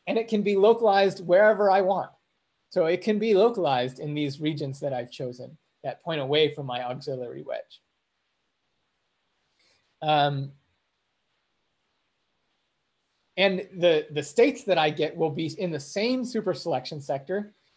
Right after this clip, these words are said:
because they'll be the same up to conjugation by that unitary, uh, intertwiner that was in the definition of charge transport.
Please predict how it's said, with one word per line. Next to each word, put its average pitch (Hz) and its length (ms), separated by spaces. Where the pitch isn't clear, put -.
because 175 340
they'll 165 160
be 170 160
the 160 140
same 202 580
up 160 180
to 175 80
conjugation 147 760
by 131 200
that 123 300
unitary, 135 680
uh, 120 300
intertwiner 151 680
that 139 140
was 139 160
in 135 100
the 131 60
definition 127 540
of 123 140
charge 127 340
transport. - 520